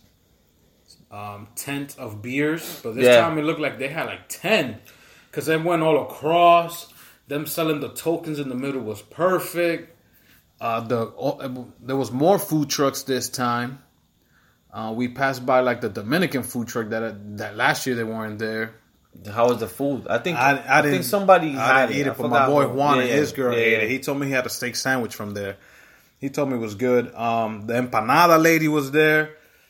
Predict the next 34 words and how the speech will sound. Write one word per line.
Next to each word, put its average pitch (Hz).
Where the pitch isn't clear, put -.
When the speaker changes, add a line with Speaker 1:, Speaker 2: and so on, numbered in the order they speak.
Speaker 1:
And 135
the 139
empanada 123
guy. 107
I 113
forget 139
the 123
name 127
of 117
that 139
truck. -
But 127
the, 123
the 113
Speaker 2:
Those 123
Speaker 1:
beef, 143
Speaker 2:
shits 123
are 117
good. 151
Speaker 1:
the 135
empanada. 120
Speaker 2:
The 151
one 190
with 220
the 208
long 170
line. 151
Speaker 1:
The 127
empanada 127
lady. 117
Speaker 2:
Yeah. 123
Speaker 1:
Uh, 107
insane. 127
Um, 110